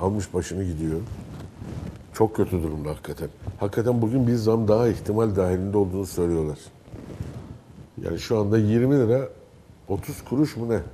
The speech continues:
mazot? On dokuz lira yirmi kuruş falan civarında da benzin olması lazım. Ama bizim bütün bu nakliye işlerimizi mazotla yapıyoruz.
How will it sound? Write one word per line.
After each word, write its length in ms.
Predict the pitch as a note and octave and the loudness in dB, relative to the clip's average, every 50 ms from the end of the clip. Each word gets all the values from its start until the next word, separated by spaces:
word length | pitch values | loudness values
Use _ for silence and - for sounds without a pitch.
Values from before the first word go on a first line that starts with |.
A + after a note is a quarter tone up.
| - - | -6 -2
mazot? 320 | F2+ F#2 E2+ D#2+ A2+ C3+ - - - - - - - - - - - - - - - - - - - - - - - - | 0 0 0 0 -2 -2 -4 -8 -20 -20 -20 -20 -20 -20 -20 -18 -18 -16 -14 -12 -12 -12 -12 -12 -14 -16 -16 -10 -2 2
On 200 | G#2+ B2+ C3+ B2+ | 2 4 4 4
dokuz 380 | B2 A#2 G#2+ - A#2 G#2 G#2 A2 | 2 2 2 0 -2 -2 0 0
lira 140 | A#2+ C3+ | 2 2
yirmi 320 | C3 A#2 A2+ A2+ C3 D3 D3 | 4 4 4 4 2 2 0
kuruş 280 | - - A#2+ C3 A#2 - | -2 -2 -2 -2 -2 -4
falan 300 | - A2 A2+ B2 B2 A2+ | -4 -2 -2 0 0 0
civarında 420 | G#2 G2+ G#2 G2+ G2+ G#2 A2+ B2 | 2 2 2 2 2 2 0 2
da 140 | C#3+ C3+ G#2 | 2 4 4
benzin 300 | A2 G#2 G#2 G2 G#2 G2+ | 4 2 2 2 0 0
olması 420 | G2 F#2 E2+ E2 D2+ - - C#2 | 0 0 0 -2 -4 -6 -6 -6
lazım. 260 | D#2 D#2 D2 C#2 B1+ - - - - - - - - - - - - | -4 -4 -4 -6 -8 -12 -16 -18 -20 -18 -18 -18 -18 -18 -14 -8 -4
Ama 220 | F#2+ G#2+ A2+ G#2+ | 0 2 2 2
bizim 300 | G#2+ F#2 A2 B2+ A#2+ A2 | 0 0 0 0 0 0
bütün 520 | A2 G#2+ G#2+ - E3+ E3+ D#3+ D#3 D3 C3 B2 | 0 -2 2 4 6 6 6 6 2 2 2
bu 200 | C3 C3 C3 - - - - - - - - - F#2+ | 2 0 0 -2 -6 -14 -16 -16 -16 -14 -10 -2 2
nakliye 400 | G#2+ A#2 G#2+ - - A#2 B2+ B2+ | 4 4 4 2 0 2 2 2
işlerimizi 500 | A2 - - - A2+ A2+ A2 A2 A#2 D3+ | 2 0 2 2 2 2 2 0 -2 0
mazotla 500 | C#3 A2+ A2+ A#2+ A2+ C#3 C#3+ - C#3+ A2 | 2 4 4 6 6 6 4 6 6 4
yapıyoruz. 480 | G2+ F#2 - - F2+ F2 D#2+ C#2+ - | 4 4 4 0 -2 -2 -2 -4 -8